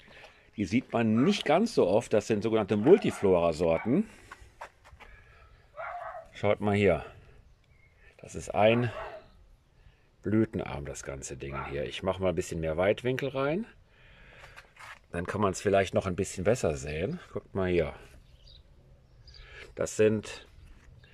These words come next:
absolute Massenträger, das ist alles ein Ding. Äh, da wird natürlich nicht jede Blüte, äh, zur Tomate, aber man zieht da von so einer Pflanze, äh, problemlos vier, fünf, sechshundert Kirschtomaten, große,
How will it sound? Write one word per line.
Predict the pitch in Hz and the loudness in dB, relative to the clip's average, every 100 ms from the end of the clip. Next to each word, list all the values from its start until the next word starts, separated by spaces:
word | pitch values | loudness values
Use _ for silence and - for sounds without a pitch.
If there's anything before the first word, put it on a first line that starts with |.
| - - - - | -20 -20 -10 -2
absolute | 117 - 113 101 | -2 -2 -2 0
Massenträger, | 104 139 104 80 78 78 82 | 2 0 -2 -2 0 2 2
das | 85 | 0
ist | 87 | -4
alles | - 113 - - - - - - - | 0 2 2 -4 -10 -12 -18 -20 -12
ein | - 110 104 | -4 -2 2
Ding. | 95 135 208 - - - - - - - - | 2 0 -4 -10 -20 -20 -20 -20 -20 -12 4
Äh, | 110 113 113 | 8 8 6
da | 110 | 6
wird | 107 135 | 4 4
natürlich | 110 120 110 | 2 0 0
nicht | 127 | -4
jede | 107 123 131 | 2 4 4
Blüte, | 90 110 127 127 110 73 98 92 | 2 2 2 4 4 6 4 2
äh, | |
zur | - 107 | 2 -2
Tomate, | 101 87 82 98 - 104 | 0 0 2 0 0 -2
aber | 80 92 90 87 | 0 2 4 4
man | 87 85 | 2 -4
zieht | - 101 | -4 0
da | 95 90 90 82 - | 2 4 2 -4 -14
von | 90 | -6
so | 95 | -2
einer | 95 | -2
Pflanze, | - 80 87 - 90 87 82 | -2 -4 -4 -2 0 0 -2
äh, | 78 | -4
problemlos | - 90 90 92 90 | -4 0 2 2 0
vier, | - 104 98 | -4 2 2
fünf, | - 98 | 2 -4
sechshundert | - 92 - - 87 85 - - - - | 0 -2 -2 -4 -2 -2 -4 -20 -20 -12
Kirschtomaten, | - 82 - 80 76 73 78 - | -6 -6 -4 -4 -4 -6 -10 -6
große, | 80 80 85 78 | -2 -2 -2 -6